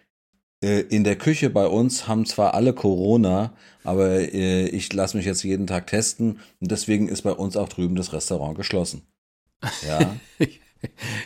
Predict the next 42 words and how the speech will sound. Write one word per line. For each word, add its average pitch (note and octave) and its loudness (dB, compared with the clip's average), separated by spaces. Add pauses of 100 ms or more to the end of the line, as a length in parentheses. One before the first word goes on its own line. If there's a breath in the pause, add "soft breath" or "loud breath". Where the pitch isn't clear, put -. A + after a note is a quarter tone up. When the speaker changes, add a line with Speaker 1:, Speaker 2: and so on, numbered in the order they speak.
(100)
Speaker 2:
Ja, C#3+ 0
es - -4
ist D#3+ -4
Speaker 1:
Also, F#2+ 2
Speaker 2:
halt F3+ 2
das, C#3 -2 (300 loud breath)
da - 2
Speaker 1:
das C#3+ 6
Speaker 2:
sind G#3 4
Speaker 1:
ist G3+ 4
Speaker 2:
wir F3 -4
eigentlich F#3 0
beim D3+ -2
Thema, F3+ 0
das D3+ -2
wir D3 0
überhaupt C3 0
nicht C#3 -4
be-, C3+ 0 (680 loud breath)
be-, D3 2
Speaker 1:
Ja, - -
ja, A#2 6
Speaker 2:
an-, F#2 4 (100)
Speaker 1:
aber G#2+ 8
das, G#2+ 4
weißt - 4
du - 2
Speaker 2:
anreißen D#3 4
wollen, D#3 4
aber C3+ 6
das, C3+ 4
das - 2
zielt G3 0
ja C#3+ 2
im C3+ 0
Prinzip C#3 -4
auch C3 -4
schon, B2+ -2
ähm, B2 -4
auf A#2+ -6
diese A#2 0
Shanghai, B2 -2